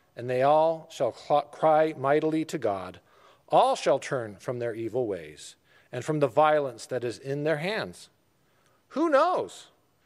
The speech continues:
God may relent and change his mind.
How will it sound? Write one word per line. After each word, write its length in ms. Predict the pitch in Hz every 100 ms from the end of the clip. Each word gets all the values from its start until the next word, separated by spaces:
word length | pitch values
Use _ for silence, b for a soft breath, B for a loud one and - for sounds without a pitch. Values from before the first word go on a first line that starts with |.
| b b -
God 320 | 143 180 180
may 100 | 175
relent 600 | 151 131 147 285 - - _ _ _ _
and 100 | 101
change 280 | - 131 113
his 120 | 107
mind. 480 | 104 160 160 95 80